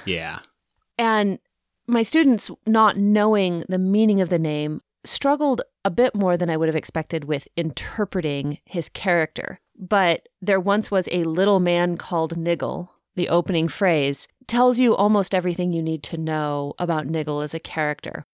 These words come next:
Speaker 2: The, his littleness, he's not important, he's not significant. It doesn't seem to be a physical descriptor, but a,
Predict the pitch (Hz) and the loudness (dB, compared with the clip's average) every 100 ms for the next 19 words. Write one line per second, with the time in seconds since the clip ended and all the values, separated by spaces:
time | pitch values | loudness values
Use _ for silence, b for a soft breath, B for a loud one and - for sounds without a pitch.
0 | _ 185 180 170 202 180 190 208 226 185 | _ 0 0 0 -4 -2 -2 2 2 2
1 | 160 151 190 - 202 185 180 170 202 220 | 0 -2 -6 -4 -4 -2 -2 -2 -2 -2
2 | - 175 165 185 180 170 170 175 - 170 | 0 -2 -2 -4 -6 -4 -4 -4 -6 -4
3 | 170 160 - 160 170 202 247 226 220 185 | -4 -6 -8 -8 -4 0 2 4 4 2
4 | 175 151 - _ - 254 226 160 156 - | 2 0 -4 _ -2 2 0 -2 -8 -8
5 | 165 165 151 143 139 - | -10 -8 -8 -6 -6 -8